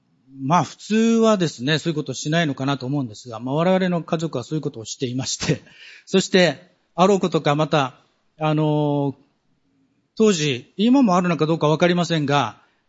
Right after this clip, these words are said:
えっと、しめ縄、まあ、家にしめ、しめ縄をしたりとかっていうことあるんですけども、車につけるしめ縄っていうのがあったんです。ちっちゃなのが。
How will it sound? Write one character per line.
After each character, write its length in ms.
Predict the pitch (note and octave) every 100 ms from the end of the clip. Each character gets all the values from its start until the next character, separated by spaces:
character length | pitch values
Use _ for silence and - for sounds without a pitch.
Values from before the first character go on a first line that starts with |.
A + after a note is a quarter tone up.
| _ C#3+
え 140 | C#3
っ 40 |
と、 360 | C#3 C#3+ C3+ C3
し 240 | - - G3
め 180 | C4+
縄、 480 | C4 B3+ B3 A3 - -
ま 120 | G3
あ、 40 | F#3
家 160 | B3
に 100 | C4+
し 160 | G3 A3
め、 200 | G3 G3
し 160 | - F#3
め 140 | F#3+
縄 260 | G3 F#3+ F3
を 100 | E3+
し 100 | -
た 120 | D#3+
り 80 | C#3+
と 80 |
か 100 | C#3
っ 20 | C3+
て 80 |
い 20 | B2
う 20 |
こ 60 |
と 80 | B2
あ 60 | B2+
る 80 | A#2+
ん 40 |
で 80 | G#2
す 80 | -
け 80 |
ど 60 | G#2+
も、 80 | G#2
車 380 | - B3+ C#4+ C#4
に 300 | C4 A3+ F3+
つ 120 | -
け 120 | -
る 80 | F3+
し 220 | D#3 -
め 180 | F3 F3
縄 240 | E3+ D#3+ D#3+
っ 60 |
て 80 | D3
い 20 |
う 20 |
の 60 | A2
が 40 |
あ 40 | A#2+
っ 40 |
た 80 | B2
ん 40 |
で 60 | F#2
す。 60 | -
ち 140 | -
っ 40 |
ち 120 | - E3
ゃ 40 |
な 100 | C3+
の 80 | G#2+
が。 120 | -